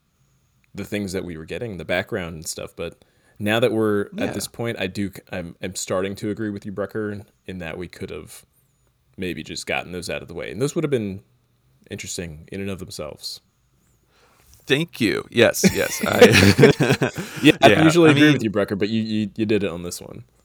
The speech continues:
Speaker 2: Yeah, I mean, I just think it would have been, I mean, it probably would have ca-, called for the season to be a few episodes longer, just because of, you know, considering of,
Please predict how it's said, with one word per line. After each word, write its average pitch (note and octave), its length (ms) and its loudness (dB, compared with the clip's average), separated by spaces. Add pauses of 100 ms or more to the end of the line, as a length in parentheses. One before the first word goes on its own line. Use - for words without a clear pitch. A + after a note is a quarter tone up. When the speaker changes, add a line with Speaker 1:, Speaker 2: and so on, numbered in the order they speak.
(760)
Speaker 2:
Yeah, D#3+ 300 0
I - 60 0
mean, E3 260 0
I D#3 100 0
just D#3+ 220 -2
think D3 160 -4
it C3 60 0
would G#2 160 2
have G2+ 140 -2
been, G#2 280 2
I A#2 120 4
mean, G#2+ 340 0
it - 140 -2
probably B2+ 260 2
would B2+ 120 4
have A2+ 100 0
ca-, G2+ 320 -2 (320)
called G2+ 400 2
for G2+ 340 2
the G2 300 -4
season G#2+ 580 0
to G#2+ 200 -2
be F#2+ 580 -2 (720)
a G#2+ 60 -8
few G#2 420 0
episodes - 500 -4
longer, C#3+ 580 -6
just - 220 -2
because G2 360 -2
of, G2 220 -6 (160)
you G2+ 120 -8
know, - 140 -10 (100)
considering G#2 540 0
of, - 200 -8